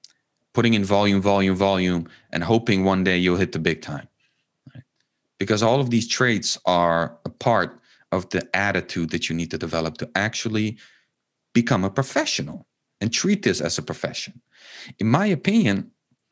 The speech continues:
this professional doesn't really have to be connected to your bankroll. If you treat poker as a profession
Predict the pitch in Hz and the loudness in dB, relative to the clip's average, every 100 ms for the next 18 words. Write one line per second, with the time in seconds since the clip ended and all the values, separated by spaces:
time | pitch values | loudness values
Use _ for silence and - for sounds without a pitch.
0 | - 139 - - 196 226 - 110 98 - | -12 -10 -8 -4 -4 -2 -2 0 -2 -4
1 | _ - 156 147 147 131 147 - 123 117 | _ -8 -6 -2 2 2 0 -2 -2 -2
2 | - 120 147 117 - 85 78 104 147 - | 0 -2 0 -2 0 0 0 0 0 -2
3 | - 76 _ _ _ _ _ - - 117 | -10 -12 _ _ _ _ _ -10 0 2
4 | 120 180 180 - 170 143 - 131 131 110 | 2 0 0 0 0 0 2 2 4 2
5 | - 98 95 - - - 165 - - 120 | 2 0 -2 -8 -10 -2 -2 -2 -6 -12